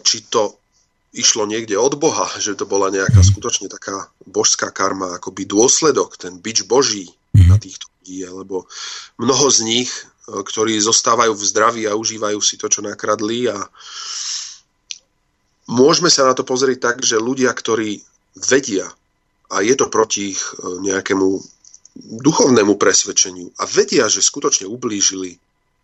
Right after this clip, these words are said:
Speaker 1: miliónom občanov na tomto, v tejto krajine.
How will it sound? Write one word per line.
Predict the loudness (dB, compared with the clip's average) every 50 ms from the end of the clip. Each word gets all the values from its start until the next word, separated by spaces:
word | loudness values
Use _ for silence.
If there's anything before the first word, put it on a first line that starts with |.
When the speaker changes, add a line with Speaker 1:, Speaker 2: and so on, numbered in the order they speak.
| _ _ _ _ _ _ -8 -6 -4 -4 -4 -4 -4 -6 -6 -8 -10 -14 -14 -10
Speaker 1:
miliónom | 0 2 4 4 6 6 6 6 6 4 2 2 0 -2 -2
občanov | -2 -2 -2 -4 -4 -4 -4 -8 -8 -8 -10
na | -10 -12 -12
tomto, | -12 -12 -12 -12 -12 -14 -14 -16 _ _ _ _ _ _ _ -18
v | -14 -10 -8
tejto | -6 -6 -6 -6 -8
krajine. | -2 0 2 4 4 4 2 0 -2